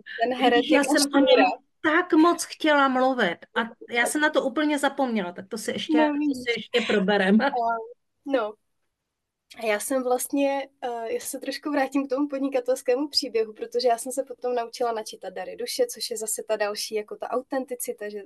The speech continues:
Speaker 1: že jako zase něco se o sobě dozvíme a hrozně se mi to líbilo, úplně mě to chytlo. Ale můj šťoura, to je právě ta jednička, že jo, ty o tom pak
Speaker 2: Ano.
Speaker 1: třeba něco ještě řekneš, tak ten je takový jako, mm,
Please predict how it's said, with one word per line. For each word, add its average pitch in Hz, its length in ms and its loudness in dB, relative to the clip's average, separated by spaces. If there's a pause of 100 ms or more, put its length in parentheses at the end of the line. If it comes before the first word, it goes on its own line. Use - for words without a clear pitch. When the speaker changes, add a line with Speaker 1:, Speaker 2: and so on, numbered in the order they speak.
Speaker 1:
že 214 140 -10
jako 202 340 -10
zase 214 240 -4
něco 220 380 -6
se - 140 -6
o 202 40 -8
sobě 190 280 -10
dozvíme 240 480 -4
a - 80 -6
hrozně 226 380 -6
se - 140 -8
mi 220 120 -6
to 220 120 -6
líbilo, 208 460 -4
úplně 214 400 -8
mě 208 140 -8
to 214 100 -10
chytlo. 214 340 -12 (1000)
Ale 262 280 8
můj 330 180 8
šťoura, 214 640 2 (180)
to - 80 -6
je 214 100 0
právě 214 320 -4
ta 247 100 0
jednička, 196 500 -6
že 220 80 -8
jo, 214 100 -4
ty 214 80 -6
o 208 40 -8
tom 214 180 -14
pak 214 120 -8
Speaker 2:
Ano. 262 140 2
Speaker 1:
třeba 202 280 -4
něco 214 300 -6
ještě 254 260 -2
řekneš, 196 420 -8 (1080)
tak 247 200 2
ten 285 180 6
je 311 80 10
takový 285 440 -2
jako, 262 580 4 (640)
mm, 214 560 -12